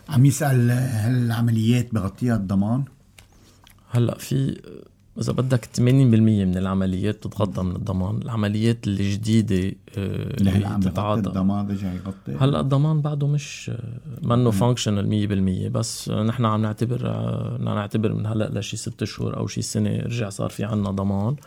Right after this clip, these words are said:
Speaker 1: إن شاء الله.
Speaker 2: آه، كل اللي حكينا عنه بغطي الضمان. ال-، إلا ال-، مثلا الأمور اللي بتنعمل بالعيادة هو اللي ما بيتغطى الضمان، بس بين-، بينعطى،
Speaker 1: الانشورنس.
Speaker 2: بينعطى فيهم، آه،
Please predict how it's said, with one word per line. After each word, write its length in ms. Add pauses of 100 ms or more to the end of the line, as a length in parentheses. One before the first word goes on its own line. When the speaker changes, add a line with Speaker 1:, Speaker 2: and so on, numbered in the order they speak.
(160)
Speaker 1:
إن 100
شاء 180
الله. 120
Speaker 2:
آه، 40
كل 260
اللي 180
حكينا 340
عنه 220
بغطي 380
الضمان. 580 (760)
ال-، 600
إلا 280
ال-، 140
مثلا 460
الأمور 600
اللي 120
بتنعمل 420
بالعيادة 680
هو 120
اللي 100
ما 120
بيتغطى 400
الضمان، 420
بس 160
بين-، 300
بينعطى، 340
Speaker 1:
الانشورنس. 400
Speaker 2:
بينعطى 360
فيهم، 440
آه، 800